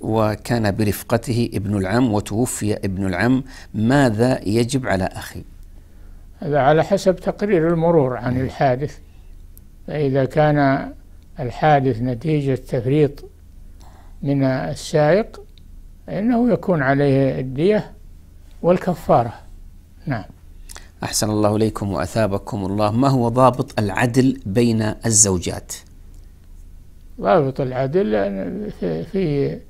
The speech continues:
Speaker 2: في، في الطعام وفي الكسوة والمسكن، يساوي بينهن في ذلك. نعم.
Speaker 1: نعم، بارك الله فيكم وأثابكم.
Speaker 2: والمبيت،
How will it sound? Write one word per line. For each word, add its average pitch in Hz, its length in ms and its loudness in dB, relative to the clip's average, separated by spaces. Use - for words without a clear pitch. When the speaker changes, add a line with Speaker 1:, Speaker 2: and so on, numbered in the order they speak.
Speaker 2:
في، 165 440 0
في - 360 -6
الطعام 170 720 2
وفي 170 240 0
الكسوة 180 600 2
والمسكن، 147 720 4
يساوي 147 400 2
بينهن 135 600 2
في 135 200 0
ذلك. 110 400 -2
نعم. 131 180 -6
Speaker 1:
نعم، 95 280 -4
بارك 95 300 -2
الله 92 300 -2
فيكم 98 460 -6
وأثابكم. 98 480 -2
Speaker 2:
والمبيت، 156 580 4